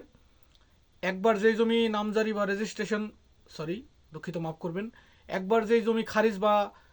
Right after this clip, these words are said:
নামজারি হয়েছে, সেটা দ্বিতীয়বার খারিজ করতে পারবেন না। নাম্বার ফাইভ হচ্ছে অর্পিত সম্পত্তি,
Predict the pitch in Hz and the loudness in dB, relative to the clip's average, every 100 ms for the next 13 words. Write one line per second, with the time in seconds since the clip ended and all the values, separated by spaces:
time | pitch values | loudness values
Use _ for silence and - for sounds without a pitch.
0 | - 185 208 220 226 226 233 285 262 190 | -6 -4 0 2 6 4 4 -2 -4 -2
1 | 202 180 185 208 202 185 196 185 - 180 | -2 -2 -6 -2 -2 -2 -4 -4 -8 -6
2 | 269 339 _ _ _ 160 147 123 110 104 | -6 -6 _ _ _ -4 -4 -8 -14 -18
3 | _ _ - _ _ _ 165 196 220 202 | _ _ -20 _ _ _ -4 0 0 2
4 | 240 233 233 254 247 269 285 262 - 170 | 2 2 2 4 4 4 -2 -6 -6 -10
5 | - 127 - 277 | -10 -16 -12 -14